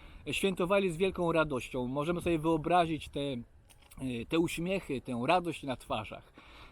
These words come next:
Wiemy też, że Maria skorzystała,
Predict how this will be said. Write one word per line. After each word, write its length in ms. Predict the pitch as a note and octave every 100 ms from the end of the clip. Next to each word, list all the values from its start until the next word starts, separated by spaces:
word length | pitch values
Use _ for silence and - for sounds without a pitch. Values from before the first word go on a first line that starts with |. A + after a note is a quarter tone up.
| -
Wiemy 340 | B2 F3+ G3+
też, 240 | F#3 G3 E3
że 280 | D#3 D3+ D#3 D#3+ D3+ C#3+
Maria 580 | B2+ C#3 F#3 G3 E3+ B2
skorzystała, 880 | - D3 C#3 C#3 - E3+ E3 C#3